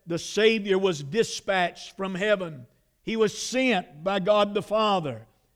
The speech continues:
He was sent out from heaven. He was sent out on a mission. He was sent with an objective.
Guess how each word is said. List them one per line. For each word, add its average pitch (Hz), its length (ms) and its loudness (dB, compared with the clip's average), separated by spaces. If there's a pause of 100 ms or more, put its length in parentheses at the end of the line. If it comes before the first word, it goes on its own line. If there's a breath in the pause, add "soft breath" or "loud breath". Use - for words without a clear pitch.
(120)
He 233 140 0
was 233 220 2
sent 247 340 0
out 247 420 2
from 240 360 4
heaven. 208 760 -4 (460)
He 220 100 -6
was 233 160 0
sent 262 360 -2
out 247 340 4
on 240 180 2
a 240 80 0
mission. 226 680 -4 (600)
He 240 160 -2
was 247 160 0
sent 247 520 -2
with 233 400 8
an 220 140 -2
objective. 175 800 -4